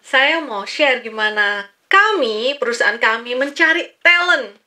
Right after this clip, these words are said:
Ini ibarat mencari jarum dalam jerami. Benar-benar kita digging gitu ya, kita cari yang terbaik gitu ya.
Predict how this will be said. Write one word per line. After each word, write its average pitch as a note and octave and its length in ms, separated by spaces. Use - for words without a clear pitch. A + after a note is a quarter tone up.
Ini D4 320
ibarat A3+ 320
mencari A#3+ 800
jarum A3 320
dalam F#3+ 320
jerami. F#3+ 400
Benar-benar B3 480
kita D4 400
digging B3+ 560
gitu A3+ 160
ya, A3 80
kita A#3+ 320
cari F#4+ 560
yang A#3+ 160
terbaik A#3 400
gitu F#3+ 240
ya. A#3 160